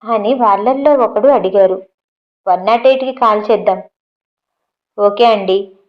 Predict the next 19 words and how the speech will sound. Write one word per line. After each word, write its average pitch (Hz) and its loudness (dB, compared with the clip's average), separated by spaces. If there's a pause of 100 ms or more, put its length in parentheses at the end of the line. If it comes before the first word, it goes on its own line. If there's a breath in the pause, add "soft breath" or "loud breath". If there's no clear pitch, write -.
(140)
హాస్పిటల్ 254 0
దాకా 254 2
తీసుకెళ్ళి 233 -2
ఇతన్ని 226 0
కాపాడిన 220 2
పుణ్యం 214 0
కూడా 208 2
మీరే 202 0
కట్టుకోండి, 190 -2 (400)
మేం 254 -6
చాలా 220 0
ముఖ్యమైన 240 0
పని 220 2
మీద 214 0
వెళ్తున్నాం." 196 0 (560)
హరినాథ్ 208 0
వెనక 202 0
నుండి 320 0
పిలుస్తున్నా 208 -2